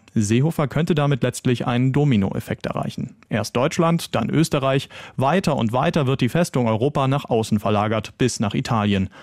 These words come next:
am Ende bis nach Nordafrika. Geflüchtete, das sind jetzt die, die man abwehren muss.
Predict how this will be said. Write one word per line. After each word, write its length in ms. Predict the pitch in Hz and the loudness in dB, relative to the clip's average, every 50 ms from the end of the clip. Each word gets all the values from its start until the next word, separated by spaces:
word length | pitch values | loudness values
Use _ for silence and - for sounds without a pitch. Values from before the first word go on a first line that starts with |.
| - - - | -18 -8 -2
am 140 | 107 101 | -2 0
Ende 320 | - 110 117 120 120 117 104 | 2 2 2 4 2 2 2
bis 160 | 113 110 - | 0 -2 -2
nach 160 | 127 117 117 | -2 -2 0
Nordafrika. 720 | 139 147 151 - - 117 - - - - - - - 139 - _ _ _ - | 0 0 0 -2 -4 -4 -4 -4 -6 -4 -4 -4 -4 -4 -8 _ _ _ -6
Geflüchtete, 640 | 127 120 - - 143 190 - - 170 - 151 170 190 - - - - - - - | -6 -6 0 2 2 2 2 2 0 2 2 0 0 -2 -8 -20 -20 -20 -18 -10
das 140 | - - - | -8 -6 -2
sind 140 | - 165 - | -2 0 -2
jetzt 240 | 151 147 - - 151 | -2 -4 -4 -4 -2
die, 160 | 139 131 127 | 0 2 2
die 100 | 127 123 | 4 4
man 160 | 131 135 156 | 4 2 2
abwehren 460 | - 151 - - - 110 95 85 80 - | 0 -2 -4 -2 -2 -2 -2 -2 -2 -6
muss. 300 | - - - - - | -8 -8 -10 -14 -16